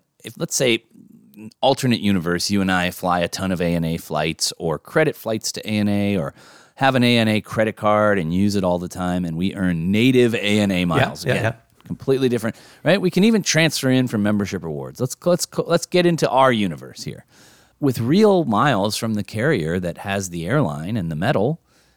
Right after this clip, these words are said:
Speaker 1: maybe they don't have any saver availability, but they've got awards that are, you know, reasonable, and you can book them.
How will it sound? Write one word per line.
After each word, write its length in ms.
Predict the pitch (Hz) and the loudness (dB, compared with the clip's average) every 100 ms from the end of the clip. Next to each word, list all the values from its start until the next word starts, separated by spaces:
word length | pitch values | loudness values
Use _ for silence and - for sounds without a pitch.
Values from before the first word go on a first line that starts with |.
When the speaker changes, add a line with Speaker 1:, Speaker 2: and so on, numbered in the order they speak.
| _ | _
Speaker 1:
maybe 480 | 143 131 170 190 214 | -8 -4 0 2 2
they 420 | 190 185 170 165 | 2 2 4 2
don't 300 | 123 131 185 | 2 2 4
have 200 | 165 139 | 4 4
any 180 | 107 98 | 2 2
saver 460 | - 92 92 85 87 | 0 0 0 0 -2
availability, 760 | 80 80 76 76 69 - 107 | 0 -4 -4 -10 -14 -12 -6
but 180 | 139 165 | -4 -2
they've 180 | 165 180 | -2 0
got 220 | 190 185 | -2 0
awards 440 | 143 127 165 151 | 2 4 2 0
that 120 | 165 | -2
are, 240 | 180 180 170 _ | 0 0 -2 _
you 100 | 240 | -2
know, 240 | 220 196 220 | 2 4 2
reasonable, 760 | 208 240 285 180 107 78 - _ _ _ _ | -2 -4 2 2 2 -2 -14 _ _ _ _
and 180 | - 139 | -2 2
you 80 | 170 | 2
can 140 | 185 | 2
book 240 | 151 156 - | 2 0 0
them. 240 | 80 65 | -10 -10